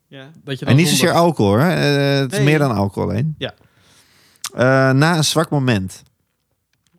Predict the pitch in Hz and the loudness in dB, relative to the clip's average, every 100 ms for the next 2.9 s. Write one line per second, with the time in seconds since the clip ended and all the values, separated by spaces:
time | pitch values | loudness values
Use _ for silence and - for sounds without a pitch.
0 | _ _ 143 - 151 139 143 147 147 202 | _ _ -20 -12 -10 -10 -12 -12 -14 -16
1 | _ _ _ _ - 104 101 101 98 98 | _ _ _ _ -2 2 2 2 2 2
2 | 98 95 95 95 92 90 90 90 | 0 0 0 -2 -2 -4 -4 -4